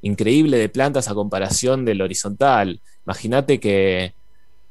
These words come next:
en un tubo de que puede ser un metro puede haber veinte plantas,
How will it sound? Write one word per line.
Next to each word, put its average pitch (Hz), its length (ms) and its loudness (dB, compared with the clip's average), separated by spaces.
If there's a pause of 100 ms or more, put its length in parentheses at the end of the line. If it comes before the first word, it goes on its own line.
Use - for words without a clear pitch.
en 98 560 -4
un 131 220 -4
tubo 143 340 4
de 104 200 2
que 101 160 -4
puede 120 280 2
ser 110 340 0
un 117 200 -4
metro 127 480 0
puede 110 220 0
haber 104 200 0
veinte 101 300 -4
plantas, 104 1000 -2